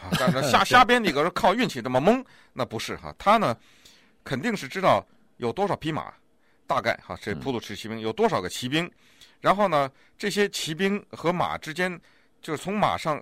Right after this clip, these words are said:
Speaker 1: 一天上来下来，或者和马接触的次数，他肯定有很多数据输进去。那个时候没有电脑，
Speaker 2: 对。
Speaker 1: 只能拿纸上这么演算。那么最后呢，也需要一些过去的数字，说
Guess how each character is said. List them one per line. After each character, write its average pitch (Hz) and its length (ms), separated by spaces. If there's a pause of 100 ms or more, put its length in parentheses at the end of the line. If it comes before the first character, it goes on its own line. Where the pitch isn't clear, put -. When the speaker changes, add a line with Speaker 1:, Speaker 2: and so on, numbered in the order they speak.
Speaker 1:
一 180 160
天 190 240
上 165 300
来 101 160
下 170 200
来， 104 260 (160)
或 - 120
者 156 80
和 175 140
马 117 160
接 175 160
触 175 160
的 127 80
次 175 220
数， 143 100
他 139 120
肯 131 140
定 220 140
有 202 80
很 104 180
多 143 140
数 - 180
据 127 240 (140)
输 226 220
进 147 100
去。 110 100
那 165 120
个 156 80
时 160 80
候 - 20
没 170 120
有 - 80
电 180 180
脑， 64 180 (140)
Speaker 2:
对。 80 160
Speaker 1:
只 117 100
能 156 100
拿 165 120
纸 - 180
上 120 160
这 147 80
么 131 80
演 76 180
算。 127 220 (280)
那 147 60
么 147 60
最 185 180
后 151 160
呢， 110 160 (200)
也 107 160
需 180 140
要 160 100
一 131 60
些 151 140
过 156 200
去 - 100
的 117 80
数 131 220
字， 113 180
说 143 240